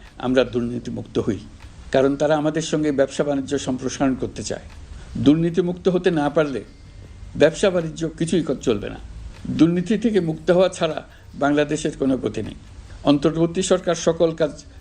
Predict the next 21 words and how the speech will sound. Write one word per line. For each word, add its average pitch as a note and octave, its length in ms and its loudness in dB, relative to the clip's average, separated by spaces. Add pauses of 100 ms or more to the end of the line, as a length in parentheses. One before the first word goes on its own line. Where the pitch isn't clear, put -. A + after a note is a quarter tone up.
(120)
দুর্নীতিমুক্ত C#3+ 680 0
করতে C#3+ 440 -2 (120)
সর্বোচ্চ B2+ 480 0
অগ্রাধিকার B2 640 -2
দিয়ে A2 160 -4
যাচ্ছে। G#2+ 340 -6 (600)
এই E3 140 4
সরকারের F#3+ 440 0
মেয়াদকে E3+ 420 0
দুর্নীতিমুক্ত D3+ 720 -4
রাখার D#3 260 2 (160)
চেষ্টার D#3+ 320 -2
পাশাপাশি D3 540 -2 (500)
আগামী D#3+ 300 4
দিনেও F3+ 300 -2 (440)
দেশের D3+ 320 2
নাগরিককে D3+ 520 0
যেন D3+ 220 0
সরকারের C#3 480 0 (480)
পৃষ্ঠপোষকতা F3 760 0
দুষ্পুষ্ট D3+ 600 -4